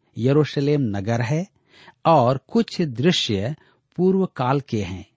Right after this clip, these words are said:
यह यूनानी नाटक के समान है, जिसमें एक गायन मंडली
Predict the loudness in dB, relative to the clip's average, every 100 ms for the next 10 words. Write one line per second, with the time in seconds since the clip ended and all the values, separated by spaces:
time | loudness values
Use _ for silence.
0 | _ _ _ _ -2 2 2 2 -2 0
1 | 4 4 4 2 2 0 -2 -6 -6 -8
2 | -6 -6 -4 -2 -2 -4 -8 _ _ _
3 | -6 -2 -2 -2 -4 -2 -4 -4 -4 0
4 | 2 2 2 0 -2 0 -2 -2